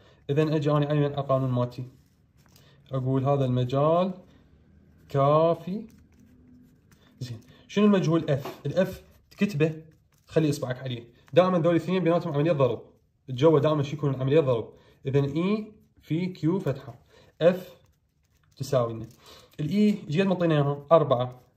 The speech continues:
في، آه، عشرة اس ثلاثة، في الكيو ايش قد؟ اثنين في عشرة أس سالب تسعة. حلو؟ طبعا هذا السؤال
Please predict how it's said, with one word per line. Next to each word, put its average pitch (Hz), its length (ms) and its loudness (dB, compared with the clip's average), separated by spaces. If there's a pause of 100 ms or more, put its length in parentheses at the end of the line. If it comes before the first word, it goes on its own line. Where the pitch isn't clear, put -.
(120)
في، 156 300 -4 (380)
آه، 135 480 0
عشرة 180 240 0
اس 165 180 -6
ثلاثة، 143 420 2 (920)
في 139 260 -2
الكيو 160 280 -2
ايش 170 140 -2
قد؟ 156 200 0
اثنين 180 520 -2 (720)
في 139 120 -4
عشرة 143 300 -4
أس 139 60 -6
سالب 185 320 4
تسعة. - 360 -10 (280)
حلو؟ 180 360 -4 (1400)
طبعا 139 200 -2
هذا 170 160 2
السؤال 156 560 0